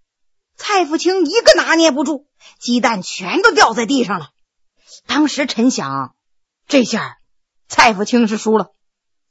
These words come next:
鸡蛋掉在石板地上，还不得摔得一塌糊涂啊！谁知道那些个鸡蛋出奇的结实，落在地上，有的滚，有的转，还有的像跳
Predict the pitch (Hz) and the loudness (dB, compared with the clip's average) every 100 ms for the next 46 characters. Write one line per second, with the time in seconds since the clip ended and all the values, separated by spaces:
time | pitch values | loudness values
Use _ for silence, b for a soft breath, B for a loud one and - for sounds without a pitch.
0 | - 370 381 381 339 381 311 302 - 370 | -6 0 4 4 8 8 8 4 2 2
1 | 302 233 320 247 214 - _ _ - 311 | 4 4 2 2 0 -2 _ _ 0 4
2 | - 240 - 320 302 247 330 - 262 - | 6 4 4 4 6 4 2 2 0 0
3 | 214 185 160 - _ _ _ _ _ _ | -6 -6 -8 -12 _ _ _ _ _ _
4 | _ _ _ - 392 415 440 403 392 _ | _ _ _ -4 -2 2 2 2 -2 _
5 | _ _ - 294 269 302 277 247 320 330 | _ _ -2 0 0 -2 -4 -2 0 0
6 | 233 160 _ - 415 466 - 370 320 339 | 0 -6 _ -8 -2 -2 0 0 0 0
7 | 440 453 214 - _ _ _ _ _ _ | 2 2 -2 -14 _ _ _ _ _ _
8 | _ _ _ 302 359 254 247 247 359 240 | _ _ _ 2 4 4 2 0 0 -2
9 | 139 - b b b - 294 294 330 427 | -6 -16 b b b -2 2 2 2 0
10 | 427 214 208 320 214 135 139 214 392 359 | 2 2 2 2 -2 -4 -8 2 4 2
11 | - _ _ _ _ - 302 392 233 151 | 0 _ _ _ _ 2 4 6 2 0
12 | 160 143 _ _ - 453 440 - | -10 -12 _ _ -4 -2 -2 -2